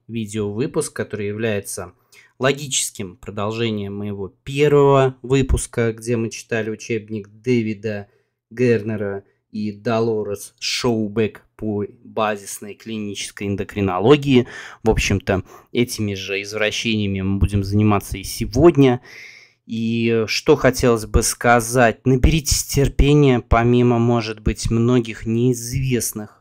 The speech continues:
вам слов, у вас сложится хоть какая-то картина о холестерине, вы, э, ну, для себя сделаете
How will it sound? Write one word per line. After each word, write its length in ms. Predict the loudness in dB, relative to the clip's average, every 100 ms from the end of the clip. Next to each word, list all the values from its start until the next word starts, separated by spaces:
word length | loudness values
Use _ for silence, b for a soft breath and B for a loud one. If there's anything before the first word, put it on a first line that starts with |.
| _
вам 400 | -8 -4 -4 -6
слов, 640 | -10 -6 -4 -2 -2 -4 _ _ b b b b
у 240 | -10 -8 0
вас 440 | 4 4 4 -4 -14
сложится 720 | -14 -6 -4 -2 -4 -4 -6
хоть 260 | -4 -6 -6
какая-то 600 | -10 -4 -2 -4 -8 -6
картина 760 | -2 -2 -4 -2 2 4 4
о 40 | 2
холестерине, 1080 | 0 -2 -2 -4 -4 -2 2 2 2 -2 b b b b -14
вы, 520 | -10 -2 2 2 0 b b -12
э, 100 | -10
ну, 280 | -6 -6
для 240 | -6 -4 -4
себя 440 | -6 -8 0 0
сделаете 760 | 0 -2 -2 -2 -4 -6 -8